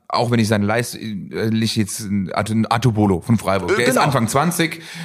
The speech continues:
Speaker 1: das heißt, keine Ahnung, der ist gut, den will ich aufbauen, vielleicht nehme ich den mit.
Speaker 2: Das hätte man, glaub ich, eher verstanden,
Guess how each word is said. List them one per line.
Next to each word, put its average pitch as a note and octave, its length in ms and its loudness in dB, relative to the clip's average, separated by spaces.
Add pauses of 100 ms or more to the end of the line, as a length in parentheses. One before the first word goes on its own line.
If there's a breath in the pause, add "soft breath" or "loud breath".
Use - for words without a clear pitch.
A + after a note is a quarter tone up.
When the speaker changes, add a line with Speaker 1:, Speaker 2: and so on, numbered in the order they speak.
(100)
Speaker 1:
das C3 280 2
heißt, A2+ 280 -2
keine C3 180 0
Ahnung, C3+ 220 2
der B2+ 440 2
ist - 200 -6
gut, F#3+ 240 2
den C#3+ 120 2
will D3 100 0
ich B2+ 100 -2
aufbauen, D3 500 2
vielleicht B2+ 520 -2
nehme B2 140 -2
ich G#2+ 80 -4
den F#2+ 140 -6
mit. - 200 -16 (100)
Speaker 2:
Das A#2+ 160 -2
hätte D#3+ 180 0
man, C#3 320 -2
glaub A2+ 260 0
ich, - 240 -6
eher D#3+ 240 0
verstanden, D#3+ 840 -4